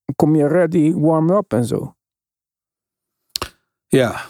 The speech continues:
Speaker 2: ik zit alleen nog even te kijken hoe dat naast James Harden moet, maar
Speaker 1: Ja, die komt niet, joh.
Speaker 2: Die komt. <laughs> Oh, nou, dat is volgens mij een gegeven feit inmiddels.
Speaker 1: Ja, denk je dat echt?
Speaker 2: Ja, man, dat hoor ik zoveel overal nu. Het, wel meer, meer dan van, "Oh, dit zijn slappe geruchten." En,
Speaker 1: Ik zou
Speaker 2: eh,
Speaker 1: dat
Speaker 2: kunnen we
Speaker 1: zo
Speaker 2: niet.
Speaker 1: dom vinden.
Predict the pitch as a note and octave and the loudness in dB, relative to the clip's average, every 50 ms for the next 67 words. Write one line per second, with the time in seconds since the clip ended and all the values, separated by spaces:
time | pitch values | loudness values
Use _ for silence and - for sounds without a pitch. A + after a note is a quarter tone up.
0 | - _ _ _ _ _ - - - - - B2+ G#2 A#2 A2+ G#2+ G#2 A2+ G#2+ - | -20 _ _ _ _ _ -14 -10 -8 -4 -2 0 0 2 0 0 0 0 -2 -2
1 | - G#2+ G#2+ - - A2+ A2+ A2 G#2 A2 A2 G#2+ G#2+ F#2 - - A2 G#2+ - - | -2 -2 0 0 0 0 0 0 0 0 -2 -2 -2 -2 -2 -2 -2 -2 0 0
2 | G#2+ A2+ A#2 A2+ A2 A2+ A#2 A#2 - - A2 G2 F#2+ - _ _ - - B2 B2 | 0 0 0 0 0 -2 -2 -4 -4 -4 -4 -4 -4 -6 _ _ -2 0 0 0
3 | B2 B2 B2+ E3+ C3+ - - A#2+ B2 C3 A2 G#2 G#2 A2+ - - - - A2 G#2+ | 0 0 -2 -4 -2 -2 -2 0 0 0 -2 -4 -6 -10 -14 -20 -20 -20 -20 -20
4 | - - - - - - - A#2+ A#2 A#2+ - - - E3+ E3 C3+ - - - D3+ | -18 -18 -18 -18 -10 -6 -4 -2 -2 -2 0 0 0 0 0 -2 -4 -4 -4 -4
5 | - - A#2+ - E3+ D#3+ - - - - - - - - - - G#2+ A#2 A#2 A2+ | -2 -4 -2 0 0 0 -2 -4 -12 -16 -16 -16 -16 -10 -6 -4 -2 0 0 0
6 | A#2 - - B2 B2+ B2 C3 - C3 A#2+ B2 A#2+ - B2 - C3+ B2 - - - | -2 -2 -2 -2 -2 0 0 0 0 0 0 -2 -2 -2 -2 -2 -2 -2 -2 -2
7 | C3 A2+ G#2+ - G#2+ G#2+ G#2+ G2+ G#2 - - - - C#3+ C#3 E3 F3+ F#3 E3 F#3 | -2 0 0 -2 -2 -2 -2 -2 -4 -8 -12 -8 -4 -2 0 0 0 0 0 0
8 | A3 A#3 A#3+ - C#4+ D4 D4 D4 - - C4+ D#4 - - - - - _ _ _ | 0 0 0 0 0 0 0 -2 -2 -2 -2 -2 -2 -4 -8 -12 -16 _ _ _
9 | _ _ - A#2+ A2+ G2+ F2+ E2+ E2 D#2 D#2 E2 F2+ F#2 F2+ - A2 G#2+ G2 - | _ _ -4 -2 -2 -2 -2 -4 -6 -8 -8 -8 -6 -4 -2 0 0 0 -2 -2
10 | - - - B2 A2 G2+ G#2 - - A2 G2 F#2 G2+ G2+ - - G#2+ F#2+ G2 G2 | -6 -4 -2 0 0 0 -2 -2 -2 -2 -2 -2 -4 -6 -6 -6 -6 -4 -4 -6
11 | G2 G2 G#2+ A2 - - - G#2+ G#2+ G#2 G#2+ G#2 G2+ A2+ A2+ A#2 A#2 A#2 A2+ G2+ | -6 -6 -8 -8 -6 -4 -4 -2 -2 0 -2 0 0 0 0 0 0 0 0 -2
12 | G#2 A2+ A#2 A#2+ A#2 A#2 A#2+ A2 A2 A2 G#2+ - A#2 G#2+ G#2 - G2+ G2+ G2+ G2+ | -2 0 0 0 0 0 0 0 0 -2 -2 -2 -2 -4 -2 -4 -6 -6 -6 -6
13 | - - G#2 G2+ - G#2 G#2 - - G#2 - A2 G2+ G2+ F#2+ - - G#2 G2 F#2 | -4 -4 -4 -2 -2 -2 -2 -2 -2 -4 -4 -4 -4 -4 -4 -4 -4 -4 -4 -2
14 | F#2+ - G2 - A#2 A#2 A2+ A#2 A#2 - - G3+ G3+ F#3 F#3+ A3+ B3 G#3+ A#3 B3 | -4 -4 -2 -2 -2 -2 -2 -2 -2 -2 -2 0 2 2 2 2 2 0 0 0
15 | C4 C4+ C4 - - - C4 B3+ C4 C4 C#4 D4 D#4+ D4 - | 2 2 0 0 0 0 0 2 2 2 2 0 0 -2 -4